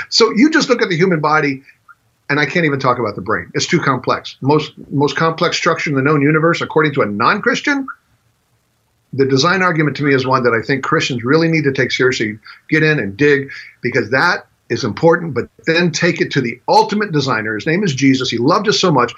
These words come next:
that while we were rejecting him, while we were spitting on him, he came and he died for us because we are created in his image, and he loves us even where we are today, regardless if we rejected him. He loves us enough that he died for us. And so I just, I think it's a powerful argument.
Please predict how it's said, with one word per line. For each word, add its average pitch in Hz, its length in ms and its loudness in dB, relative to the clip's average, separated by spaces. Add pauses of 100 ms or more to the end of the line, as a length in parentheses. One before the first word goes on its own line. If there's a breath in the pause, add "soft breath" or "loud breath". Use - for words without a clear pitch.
(200 loud breath)
that 135 120 2
while 135 280 2
we 135 160 4
were 117 160 2
rejecting 185 600 -2
him, 180 140 0
while 127 160 0
we 110 100 -6
were 101 120 -6
spitting 214 420 0
on 170 180 0
him, 135 200 -2 (200 loud breath)
he 135 120 -2
came 175 320 0
and 156 80 0
he 135 60 0
died 143 340 0
for 131 100 0
us 131 60 -4
because 131 280 -2
we 147 280 0
are 127 80 0
created 131 480 0
in 113 100 -2
his 104 260 -8
image, 170 380 -2 (180 soft breath)
and 107 120 -6
he 104 100 -4
loves 127 400 2
us - 340 -4
even 147 300 2
where 139 160 4
we 131 160 2
are 123 140 2
today, 113 280 -2
regardless 151 720 0
if 101 80 -6
we 117 80 -2
rejected 107 420 0
him. 104 160 -4 (400 soft breath)
He 120 80 0
loves 135 220 2
us 135 100 0
enough 131 200 0
that - 100 -2
he 113 80 -6
died 135 260 -2
for - 260 -6
us. - 120 -10
And 110 60 -8
so 139 100 -2
I 135 80 2
just, 151 260 0
I 143 60 0
think 143 220 0
it's 127 80 -4
a - 80 -8
powerful 120 400 -2
argument. 107 340 -6